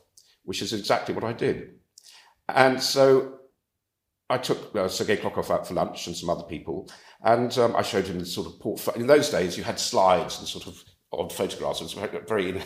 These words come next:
<laughs> not like with a computer nowadays. And I showed him the work, and he said, "Okay, that's, that's good." And he told me who to write to, because lots of people tried to have exhibitions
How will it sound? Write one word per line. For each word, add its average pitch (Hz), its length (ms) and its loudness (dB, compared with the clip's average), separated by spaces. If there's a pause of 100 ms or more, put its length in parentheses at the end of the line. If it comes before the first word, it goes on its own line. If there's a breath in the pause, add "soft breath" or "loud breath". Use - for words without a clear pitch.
(120)
<laughs> - 160 -18
not 131 280 0
like - 140 -6
with 104 100 2
a 95 40 -4
computer 98 380 -4
nowadays. 87 560 0 (360 loud breath)
And 123 160 4
I 123 40 6
showed 127 200 4
him 101 100 -2
the 101 60 0
work, 120 200 4
and - 60 -6
he 139 60 -4
said, - 400 -4
"Okay, 101 240 0
that's, - 260 0
that's - 240 -2
good." 151 300 -2 (280 loud breath)
And 127 240 0
he 131 200 -4
told 151 240 2
me 143 80 2
who 131 100 0
to 135 120 -2
write 143 260 6
to, - 160 -4
because - 280 -8
lots 160 200 0
of - 80 -12
people 139 180 -6
tried 120 360 4
to - 80 -6
have - 120 0
exhibitions - 720 -8